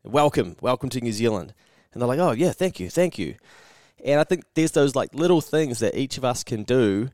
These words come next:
that sends a different picture of this country to those people. And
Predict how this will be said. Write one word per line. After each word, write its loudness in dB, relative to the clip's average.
that 0
sends -2
a 2
different -2
picture -4
of -2
this -4
country -6
to 2
those 2
people. -4
And -2